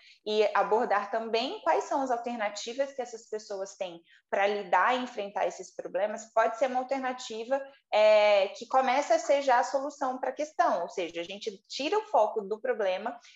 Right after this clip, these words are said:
e começa a ampliar também. Então, muitas vezes a gente pode achar, e até as pessoas às vezes têm essa sensação, né, Bia, de que a gente,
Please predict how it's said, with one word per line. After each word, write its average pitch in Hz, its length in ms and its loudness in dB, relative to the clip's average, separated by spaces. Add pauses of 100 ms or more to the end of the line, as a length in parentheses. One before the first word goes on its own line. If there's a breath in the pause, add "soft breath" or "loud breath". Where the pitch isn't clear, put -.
e 220 80 -4
começa 233 400 2
a 247 60 -2
ampliar 285 580 0
também. 196 460 -8
Então, 214 140 -2
muitas 226 260 -4
vezes 226 180 0
a 220 40 -4
gente 220 260 -12
pode 214 200 2
achar, 214 400 0
e 208 60 2
até 214 320 -2
as 233 140 -4
pessoas 226 280 -6
às 208 140 -6
vezes 196 240 -4
têm 220 140 -8
essa 240 120 -12
sensação, 208 480 -10
né, 185 120 -10
Bia, 190 140 -6
de - 120 -16
que 202 60 -4
a 202 40 -4
gente, 208 280 -12